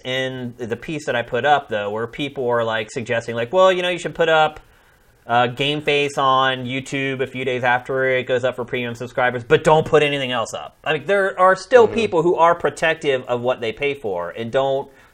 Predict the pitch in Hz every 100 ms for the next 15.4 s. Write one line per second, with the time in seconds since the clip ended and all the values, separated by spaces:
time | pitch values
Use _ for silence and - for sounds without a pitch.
0 | - 135 123 131 135 123 - 120 113 120
1 | 117 117 113 110 - 107 - - 123 113
2 | 110 - 98 101 254 269 247 240 143 147
3 | 147 - 147 143 143 127 131 135 131 127
4 | 131 131 120 117 117 120 120 117 117 -
5 | 113 110 113 113 101 98 98 101 95 92
6 | 95 95 92 - - _ - 107 110 117
7 | 151 233 180 185 254 285 277 202 208 190
8 | 160 143 143 165 180 151 190 180 180 -
9 | _ _ _ 220 247 - 185 160 156 147
10 | 143 143 160 160 139 - 160 160 131 95
11 | 87 78 50 - _ _ _ _ - 180
12 | 190 185 359 247 233 196 185 165 175 175
13 | 165 147 143 135 135 143 - 285 349 269
14 | 165 208 - 190 - 196 185 139 135 -
15 | - 135 104 -